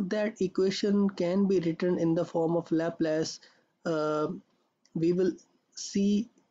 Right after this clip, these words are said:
subsequently in this lecture. Last time we stopped, uh, at the point when we,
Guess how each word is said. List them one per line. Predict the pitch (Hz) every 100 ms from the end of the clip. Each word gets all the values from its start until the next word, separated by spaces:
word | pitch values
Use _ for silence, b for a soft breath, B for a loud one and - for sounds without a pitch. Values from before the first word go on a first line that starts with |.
| _ _
subsequently | - 185 165 170 165 165 160 165
in | 156
this | 151 -
lecture. | 147 139 170 - b b b _
Last | 165 156 165 269 -
time | 196 190 202 - _
we | 165 180
stopped, | - - - 185 208 208 - _ _ _ _ _
uh, | 170 156 156 151 151 151 151 151 165 B B B B _ _ -
at | 165 156
the | 160
point | 170 165 170
when | 165 160 165
we, | 156 160 160 156